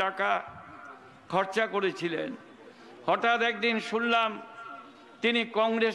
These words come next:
ছেড়ে তৃণমূলে চলে গেছেন। কিসের জন্য গেছেন? কিসের লোভে গেছেন? কেউ যদি মনে করে তৃণমূল কংগ্রেস চিরকাল বাংলার গদিতে থাকবে, আপনাদের কাছে আমি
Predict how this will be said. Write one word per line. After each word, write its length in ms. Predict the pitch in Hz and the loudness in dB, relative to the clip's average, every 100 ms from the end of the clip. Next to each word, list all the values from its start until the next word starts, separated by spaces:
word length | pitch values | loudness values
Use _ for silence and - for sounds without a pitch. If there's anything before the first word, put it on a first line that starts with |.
| 226 | 0
ছেড়ে 200 | 214 214 214 | 2 2 0
তৃণমূলে 480 | 196 214 214 214 208 202 | -4 -2 0 2 0 0
চলে 180 | 190 185 175 | 0 2 2
গেছেন। 340 | 165 143 156 - - - - - - - - - | 0 -4 -6 -10 -14 -20 -20 -20 -20 -20 -20 -2
কিসের 380 | 226 220 277 262 226 | 2 6 4 4 2
জন্য 200 | 262 262 247 | 4 4 4
গেছেন? 400 | 233 - 180 139 127 - - - - - - - - - - - | 2 0 -4 -6 -10 -14 -18 -20 -20 -20 -20 -20 -20 -20 -16 -2
কিসের 400 | 247 202 269 277 269 | 2 4 6 6 6
লোভে 260 | 277 277 269 | 4 4 4
গেছেন? 420 | 269 262 226 220 - 254 - - - - - - - - - - - | 2 0 -2 -2 -4 -12 -16 -20 -20 -20 -20 -20 -20 -20 -20 -12 0
কেউ 180 | 202 247 240 | 4 4 4
যদি 160 | 240 240 233 | 2 4 4
মনে 160 | 233 247 | 2 2
করে 180 | 247 247 240 240 | 2 2 2 0
তৃণমূল 420 | 240 240 247 240 240 | 0 2 2 0 2
কংগ্রেস 500 | 240 240 240 247 226 - - - - - - - - | 2 4 4 4 0 -6 -16 -18 -20 -20 -20 -20 0
চিরকাল 500 | 233 254 247 226 247 226 | 4 4 4 2 2 2
বাংলার 380 | 233 247 247 240 220 | 2 2 2 2 2
গদিতে 360 | 226 226 240 247 233 | 0 0 0 0 2
থাকবে, 360 | 196 226 226 240 240 226 - - - - - - - - | 0 0 2 4 4 0 -10 -20 -20 -20 -20 -18 -4 0
আপনাদের 440 | 214 - 226 233 240 240 | 0 2 2 4 2 0
কাছে 220 | 240 220 | -2 0
আমি 120 | 233 | 2